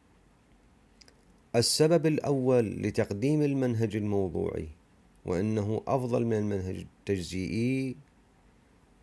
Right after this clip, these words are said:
لا الأفضلية بمعنى ماذا ذاك قبيح، حاشا، ولا الأفضلية بمعنى أن ذاك ليس بأفضل، بل هو أفضل، وتعلمون صيغة الأفضل بمعنى ذاك أفضل وهذا أفضل منه، ذاك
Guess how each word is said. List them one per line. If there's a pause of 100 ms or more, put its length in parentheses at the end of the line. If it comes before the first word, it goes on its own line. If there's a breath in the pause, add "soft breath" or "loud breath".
(200)
لا
الأفضلية
بمعنى
ماذا
ذاك
قبيح، (680)
حاشا، (640 soft breath)
ولا
الأفضلية
بمعنى (120)
أن
ذاك
ليس
بأفضل، (140)
بل
هو
أفضل،
وتعلمون
صيغة
الأفضل
بمعنى
ذاك
أفضل
وهذا
أفضل
منه، (460 soft breath)
ذاك